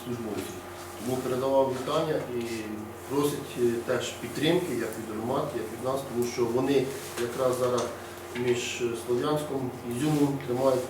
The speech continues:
першу лінію оборони, так як наш сто шістдесят дев'ятий батальйон. Теж. Тому, на, е, і об'їжджаючи, і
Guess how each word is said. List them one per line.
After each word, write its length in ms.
першу 340
лінію 260
оборони, 360
так 120
як 180
наш 160
сто 300
шістдесят 460
дев'ятий 400
батальйон. 380
Теж. 200
Тому, 460
на, 200
е, 120
і 60
об'їжджаючи, 540
і 240